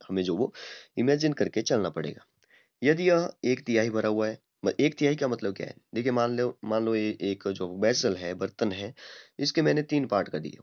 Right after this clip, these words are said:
वन, टू, थ्री, ठीक है, थ्री इक्वल पार्ट कर दिए, ठीक है, मतलब मान लो थ्री लीटर का है तो एक एक लीटर पर मैंने इसको मार्क कर दिया, ठीक है। अ, वन थर्ड का मतलब है कि उसका थर्ड पार्ट जो वो मैंने फिल किया। थर्ड पार्ट का मतलब है कि तीन में से एक हिस्सा,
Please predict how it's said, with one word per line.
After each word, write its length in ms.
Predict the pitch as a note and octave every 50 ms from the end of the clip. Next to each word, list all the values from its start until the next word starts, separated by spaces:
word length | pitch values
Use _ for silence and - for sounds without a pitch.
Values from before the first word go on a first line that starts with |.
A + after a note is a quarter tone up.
| _ - -
वन, 120 | G#2+ A2+
टू, 180 | A2+ A#2 D3 E3
थ्री, 300 | E3 - - D#2+ - - _ _ _ -
ठीक 140 | - G3 A#2+
है, 140 | G#2+ F2+ F2+
थ्री 340 | - _ _ - - C#3 C3+
इक्वल 320 | C3+ - A#2+ - - G2+ F#2+
पार्ट 220 | - - - D#3+
कर 120 | - -
दिए, 220 | D2+ D2+ - - - _ _ _ _ _ _ _ _ _
ठीक 140 | - - -
है, 100 | - - _ _ _ _ _ - - - - - _ _ -
मतलब 160 | G#2+ A2 B2 A#2+
मान 200 | A#2 A#2 A#2+ B2
लो 100 | C3 B2+
थ्री 180 | - B2 A#2+
लीटर 260 | A2+ A2+ A2+ A2+ A#2
का 120 | A2 - A#2
है 120 | A#2 C#3
तो 120 | - - G#2+
एक 160 | G#2 G2+ -
एक 120 | G2+ -
लीटर 220 | G2 F#2+ - F#2 F#2
पर 140 | - F#2+
मैंने 240 | F#2+ F#2+ F2+ F2 F#2
इसको 200 | F2+ - - -
मार्क 180 | A2+ F#2 D#2+ -
कर 120 | - E2
दिया, 240 | D#2 - C#2 B1 - _ _ _ _ _ _ _ -
ठीक 160 | - - -
है। 80 | - _ _ - - - - - - _ _ -
अ, 160 | G#2+ A2+ - -
वन 200 | B2 C3+ E3+ F#3+
थर्ड 220 | F#3+ F3 E3+ E3+
का 100 | D#3+ E3+
मतलब 280 | D#3+ D#3 D#3 D#3 D#3+ D3+
है 80 | D#3+
कि 80 | D#3 E3
उसका 280 | D#3+ D3 - - C3+ C#3+
थर्ड 360 | - - - - B2+ C3+ B2+
पार्ट 260 | - - F#2+ G2+ -
जो 160 | - - E2+
वो 240 | D#2+ - G#2+ B2 D#3+ _ _ -
मैंने 200 | G2 F#2 F#2+ A#2
फिल 220 | B2+ - G#2 E2+ - -
किया। 160 | - - - - -
थर्ड 140 | B2 B2+ B2
पार्ट 220 | B2+ B2 A#2+ A2+
का 100 | - A2+
मतलब 280 | G#2+ G#2+ - A2 G#2+ G#2+
है 80 | A#2
कि 120 | B2+ - A2
तीन 220 | - G2+ F#2+ F#2+
में 100 | F#2+ F2+
से 220 | F2 - C3 C3 -
एक 180 | A2+ A#2 A2+ A2+ -
हिस्सा, 440 | - - C3+ C3 - - - - -